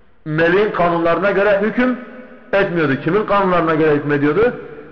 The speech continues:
Kendi kanunlarına göre hükmediyordu. Niye? Çünkü Allah ne diyor? وَكَذَٰلِكَ مَكَّنَّا لِيُوسُفَ فِي الْأَرْضِ يَتَبَوَّأُ فِيهَا حَيْثُ يَشَاءُ. Biz Yusuf'u yeryüzünde temkin sahibi kılan,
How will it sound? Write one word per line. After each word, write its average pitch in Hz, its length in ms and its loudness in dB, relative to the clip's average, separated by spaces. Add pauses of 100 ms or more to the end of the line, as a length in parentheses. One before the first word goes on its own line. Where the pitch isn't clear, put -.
(120)
Kendi 156 440 0
kanunlarına 160 640 0
göre 113 200 -2
hükmediyordu. 107 520 -8
Niye? 220 340 0 (220)
Çünkü 160 180 -2
Allah 190 280 2
ne 214 180 0
diyor? 247 240 2 (920)
وَكَذَٰلِكَ 190 600 2 (160)
مَكَّنَّا 240 460 0 (100)
لِيُوسُفَ 208 400 -2 (140)
فِي 170 100 -2
الْأَرْضِ 220 280 0 (100)
يَتَبَوَّأُ 202 460 2 (180)
فِيهَا 202 220 0 (100)
حَيْثُ 165 380 -2
يَشَاءُ. 185 300 0 (400)
Biz 208 120 -2
Yusuf'u 165 320 -6
yeryüzünde 190 480 -2
temkin 139 340 -6
sahibi 147 340 -2
kılan, 123 160 -6